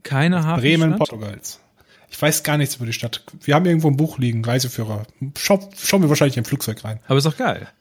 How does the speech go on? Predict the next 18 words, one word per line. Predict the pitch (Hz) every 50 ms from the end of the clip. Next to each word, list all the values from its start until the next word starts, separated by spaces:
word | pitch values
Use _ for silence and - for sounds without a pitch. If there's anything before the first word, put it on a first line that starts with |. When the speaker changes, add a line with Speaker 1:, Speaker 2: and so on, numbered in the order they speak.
| _ -
Speaker 2:
Äh, | 165 131 123 117 101 90 87 - - _ _
Speaker 1:
Ist | - - -
doch | 123 110
eigentlich | 110 113
Speaker 2:
ja, | 135
Speaker 1:
ganz | 139 151 -
Speaker 2:
geht | - 127
Speaker 1:
geil. | 107
Speaker 2:
so. | - - - - - _ _ _ _ _ _ _ _ - - - - 131 - -
Weißt | 160 165 -
du, | 165
das | 151 -
Problem | - - 139 156 185 190
ist | 160 -
ja | - 127 123
immer, | 127 127 135 127
dass, | 120 117 - -
ähm, | - 80 113 113 110 110 107 104 107 107 101